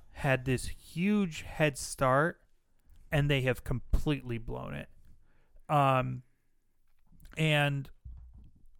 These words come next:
y-, you know, they, they've spent years just shitting on their customers, missing deliveries, being late,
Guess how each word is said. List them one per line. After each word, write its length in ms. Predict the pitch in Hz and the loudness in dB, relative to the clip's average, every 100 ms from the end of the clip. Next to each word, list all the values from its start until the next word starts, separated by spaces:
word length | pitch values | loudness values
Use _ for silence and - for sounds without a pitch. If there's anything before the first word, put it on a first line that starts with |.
| - - 170 | -20 -12 -8
y-, 120 | 165 - | -8 -8
you 240 | 170 170 | -6 0
know, 160 | 147 135 | 2 2
they, 320 | 135 156 156 147 | 6 6 4 2
they've 280 | 143 139 | 2 2
spent 520 | - - 160 143 143 131 | -2 0 2 2 -2 -4
years 760 | 143 180 190 131 110 - - - | 2 6 8 6 2 -6 -10 -12
just 400 | 135 143 139 123 | -2 2 4 2
shitting 540 | - - - 156 147 135 | -4 -4 2 2 4 2
on 100 | 127 | 2
their 120 | 123 | 0
customers, 840 | 120 127 117 - 135 135 135 - - - - _ _ _ _ _ - | -2 -4 -4 -4 -2 -2 -4 -8 -18 -20 -20 _ _ _ _ _ -4
missing 560 | 127 151 - 175 147 | 4 6 6 4 4
deliveries, 1000 | 139 131 123 120 127 123 123 120 120 127 - - - | 2 4 2 4 4 4 4 2 0 -4 -18 -12 2
being 500 | 165 170 160 139 127 | 6 6 6 2 0
late, 440 | 127 123 123 131 | 2 2 0 -2